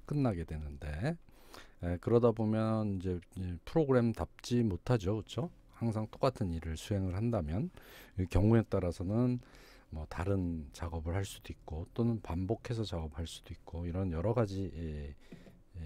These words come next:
예가 있는데 그런 것들이 다, 아, 제어문에서 컨트롤합니다. 따라서, 예, C 프로그램, 또 C 프로그램뿐만이 아니라 모든 프로그램에,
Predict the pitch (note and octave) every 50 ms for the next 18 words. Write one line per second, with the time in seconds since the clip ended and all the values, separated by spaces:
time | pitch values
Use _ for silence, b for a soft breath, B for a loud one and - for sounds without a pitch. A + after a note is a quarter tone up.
0 | D#2 D#2+ F2 G2 F#2+ F2 G2 G2+ G2 F#2 F2+ E2+ F2+ G#2 A#2+ - B2+ B2+ C#3+ C#3+
1 | C3 B2+ B2 - A#2+ A#2 A#2+ A#2+ - - D2+ E2+ E2+ F2 F#2 F2+ F2+ E2 E2 D#2+
2 | D#2 D#2 D2+ D2 C#2+ - - G2 F#2+ G2+ G2+ G2 F2+ F#2 F2 F2 E2+ D#2+ D2+ D2+
3 | - - A#2 A#2+ A#2+ - - - - B2 A#2+ - - B2+ G#2 F#2 G#2+ A#2 B2+ A#2+
4 | F2+ - - - B B B B B B B B B B B B B B - C#3+
5 | D3 D#3 D3 C3+ - A#2+ G2 F2+ G2 G2+ E2 - - - - - G2 F#2+ F#2+ F#2+
6 | F#2 F2+ E2+ - - G#2+ - - - - E3 D#3 - - - F3 D#3+ C#3 C#3 B2
7 | A2 G2 E2 D#2 C#2+ C#2+ - _ - - _ b b b b b b - - -
8 | E3 E3 D#3 - - F3+ E3+ - - - F3+ E3 D#3+ D3+ C#3+ C3+ - D#3 D#3+ E3
9 | D#3+ D#3 D3 A2+ G#2 F#2 F2 F#2+ F#2+ F2+ E2+ G2+ A#2 B2+ B2+ E3 D#3+ D3 - -
10 | - E3+ D#3+ D3+ C#3+ C3 A2+ F2 D#2+ D#2